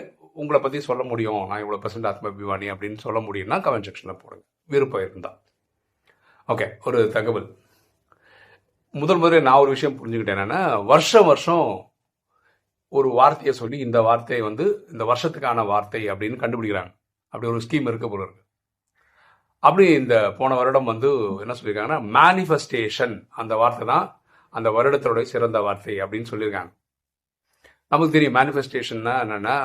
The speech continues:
எல்லாமே நல்லதுபடி நடக்கும். ஓகே,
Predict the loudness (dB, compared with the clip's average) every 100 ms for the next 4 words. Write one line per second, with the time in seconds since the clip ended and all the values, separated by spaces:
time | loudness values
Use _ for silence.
0 | -6 -12 -18 _ _ _ _ _ 0 2
1 | 2 0 -4 -6 -6 -8 -6 -8 -8 -12
2 | -14 _ _ _ _ _ _ _ _ _
3 | _ _ _ _ _ _ -18 -8